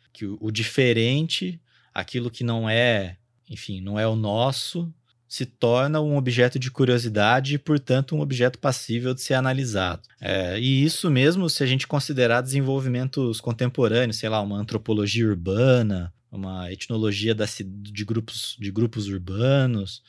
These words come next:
na medida em que, enfim, são se-, é sempre o, esse grupo transformado em outro, esse outro que é o objeto da pesquisa. Ou mesmo se a gente pensar nos trabalhos do Bourdieu sobre o mundo acadêmico,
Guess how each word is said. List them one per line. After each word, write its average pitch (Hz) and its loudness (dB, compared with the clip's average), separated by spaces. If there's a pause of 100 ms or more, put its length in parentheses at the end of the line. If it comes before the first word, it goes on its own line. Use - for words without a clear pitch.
(100)
na 113 -4
medida 120 0
em 143 2
que, 143 0
enfim, 117 -4
são 110 -4
se-, 117 0
é 117 2
sempre 147 2
o, 139 -2
esse 120 -4
grupo 143 2
transformado 131 2
em 147 4
outro, 120 2
esse 92 -6
outro 127 -2
que 127 -6
é 113 2
o 117 0
objeto 107 -4
da 107 -4
pesquisa. 104 -4 (100)
Ou 117 -4
mesmo 143 4
se - -6
a 113 2
gente 127 2
pensar 127 0
nos 123 -4
trabalhos 117 4
do 113 0
Bourdieu 113 4
sobre 107 4 (200)
o 107 -6
mundo 113 4
acadêmico, 113 2